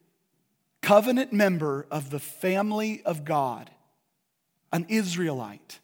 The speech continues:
a Hebrew of Hebrews, if you will, okay?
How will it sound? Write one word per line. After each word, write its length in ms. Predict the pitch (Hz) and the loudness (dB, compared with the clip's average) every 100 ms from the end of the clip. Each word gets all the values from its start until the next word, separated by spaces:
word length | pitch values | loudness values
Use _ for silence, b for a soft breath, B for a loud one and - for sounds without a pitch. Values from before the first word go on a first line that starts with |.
| _ _ _ _ _ _ _ _ _ _ _ _ _ _ _ - | _ _ _ _ _ _ _ _ _ _ _ _ _ _ _ -10
a 40 | 143 | -6
Hebrew 520 | - 220 202 220 208 | 2 2 4 4 4
of 80 | 175 | 4
Hebrews, 560 | 202 180 156 127 120 | 4 2 0 -2 -8
if 160 | 127 - | -14 -16
you 80 | - | -16
will, 260 | - - _ _ _ _ _ - | -18 -20 _ _ _ _ _ -12
okay? 240 | 143 165 | -12 -12